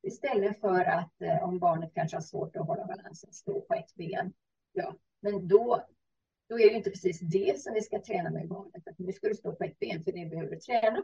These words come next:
på. Utan vi får ju gå tillbaka då. Det kanske går att hoppa på ett ben, det kanske går att hoppa framåt eller hoppa på båda fötterna. Men framför allt gunga i en gunga med olika hastigheter och snurra, rutscha, eh,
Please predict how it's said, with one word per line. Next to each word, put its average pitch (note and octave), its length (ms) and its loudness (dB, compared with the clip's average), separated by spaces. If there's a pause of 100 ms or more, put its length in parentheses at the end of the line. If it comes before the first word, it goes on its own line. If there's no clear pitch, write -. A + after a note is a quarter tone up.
på. - 220 -8 (460)
Utan G#3+ 340 6
vi A3 140 -4
får - 120 0
ju G#3 60 2
gå G#3+ 100 6
tillbaka A3 580 8
då. G#3 120 2 (140)
Det G3+ 100 -4
kanske A3 280 0
går G3 160 4
att F#3+ 120 -6
hoppa - 380 2
på - 140 -4
ett - 160 -4
ben, - 140 2
det G#3+ 80 0
kanske G3+ 240 -2
går F#3+ 180 -2
att - 60 -8
hoppa F#3+ 380 -6
framåt F#3+ 560 -4
eller G3+ 140 -4
hoppa F#3+ 220 -2
på E3+ 120 -12
båda A#3+ 520 -4
fötterna. A#3 380 -4 (240)
Men G3+ 120 -6
framför F#3 320 0
allt - 280 2 (1160)
gunga G#3+ 500 2
i A#3+ 100 -2
en A3+ 140 0
gunga G3+ 400 0
med A3 160 0
olika G3 600 6
hastigheter F3+ 1000 -4
och E3 220 0 (500)
snurra, F#3+ 680 4
rutscha, F3 840 2
eh, - 200 -4